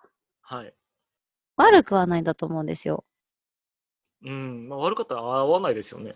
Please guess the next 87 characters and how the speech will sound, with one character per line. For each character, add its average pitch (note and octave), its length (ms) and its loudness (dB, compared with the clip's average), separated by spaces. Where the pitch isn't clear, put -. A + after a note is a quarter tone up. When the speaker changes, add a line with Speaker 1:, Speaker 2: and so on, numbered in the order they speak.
Speaker 2:
そ - 100 -8
う、 G#3 40 -4
だ B3 60 6
っ B3 40 0
て G#3 100 2
一 G3+ 60 0
回 C#4+ 200 6
手 D4+ 200 6
つ - 100 -10
な G#3 120 6
が F#3 140 8
れ F3+ 100 6
て、 F#3 220 2
手、 C4 320 6
も A#3 120 6
う C#4 60 8
一 C4+ 60 4
回 C4+ 180 8
手 C#4 160 6
つ - 120 -4
な G3 100 4
が F#3 120 6
れ F#3 100 4
る F3+ 80 2
っ E3+ 40 -2
て E3+ 120 -2
思 G#3+ 280 4
う F#3+ 40 2
も D3+ 180 -2
ん、 D3+ 40 -8
次 E3 260 -2
会 D3+ 60 0
っ - 20 -6
た - 160 -4
ら。 D3+ 160 -6
Speaker 1:
う D#3 40 -10
ん、 C3+ 200 -6
<laughs> D3 240 -4
あ、 C#3+ 140 0
そ D#3 120 0
っ - 20 -4
か B2+ 100 -2
そ C3+ 100 -2
っ - 40 -6
か。 - 220 -10
は - 180 -2
い。 - 20 0
Speaker 2:
う F#3 140 0
ん、 - 120 -10
嫌 C#4 120 6
だ B3+ 100 6
っ - 60 0
た G3 100 4
ら F3+ 100 6
二 F#3+ 140 2
度 A#3+ 100 4
と G3+ 140 0
会 E3+ 60 4
わ F3 80 4
な E3+ 120 -2
い D3 60 -4
で D#3+ 80 -10
す - 120 -10
よ。 D#3 160 -6
Speaker 1:
は A#2 300 -4
い。 G#2 100 -12
Speaker 2:
う A3+ 120 -2
ん、 A3+ 40 -2
だ C4+ 100 0
か C4 240 2
ら、 C#4 420 2
嫌 F#4 200 8
じ C#4+ 80 6
ゃ、 A3 180 4
嫌 E4 140 6
じ D4+ 60 2
ゃ C4 60 6
な A3 160 2
い F#3+ 80 -4
と F#3 100 -2
思 E3+ 260 -2
う D#3 40 -6
の。 D3+ 160 -8
Speaker 1:
う C3 80 0
ん、 A2+ 360 -6
う B2+ 80 -6
ん。 A2 180 -8